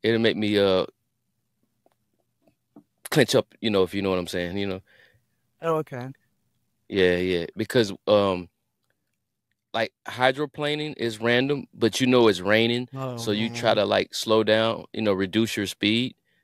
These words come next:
Speaker 1: That's a safety thing you learn in the beginning of driving trucks. So, like, when it's raining, if it says it's sixty-five,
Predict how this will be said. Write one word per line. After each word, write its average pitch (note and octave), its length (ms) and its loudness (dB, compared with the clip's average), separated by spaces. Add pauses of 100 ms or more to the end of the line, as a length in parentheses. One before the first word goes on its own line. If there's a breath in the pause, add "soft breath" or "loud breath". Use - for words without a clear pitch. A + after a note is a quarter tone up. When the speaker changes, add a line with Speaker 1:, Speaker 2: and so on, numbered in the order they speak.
Speaker 1:
That's A2 220 -2
a F#2+ 60 -6
safety A2 380 2
thing A2+ 220 0
you G#2+ 100 -2
learn G#2+ 260 0
in G2 80 -4
the F#2 40 -10
beginning G2+ 340 -2
of F2+ 60 -6
driving G2 260 2
trucks. - 260 -6
So, F#2 140 -2
like, F#2 200 -2
when F#2 120 -2
it's F2+ 140 -4
raining, G2 380 0 (520 soft breath)
if G2+ 160 0
it G2 80 0
says G#2 280 2
it's F#2+ 140 -4
sixty-five, G2 680 0